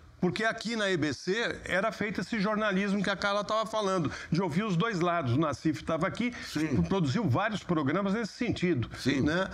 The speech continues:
Speaker 1: Agora, a, o poder de fogo de uma, de uma T V pública perto de uma, de redes de, de televisão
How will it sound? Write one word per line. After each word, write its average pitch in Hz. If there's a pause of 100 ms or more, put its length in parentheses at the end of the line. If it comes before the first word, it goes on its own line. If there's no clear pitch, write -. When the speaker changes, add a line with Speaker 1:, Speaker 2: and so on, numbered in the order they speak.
(160)
Speaker 1:
Agora, 185
a, 139
o 165
poder 185
de 170
fogo 135 (220)
de 135
uma, 170
de 156
uma 160
T 165
V 151
pública 139
perto 147 (280)
de 131
uma, 160
de 139
redes 139
de, 143
de 131
televisão 160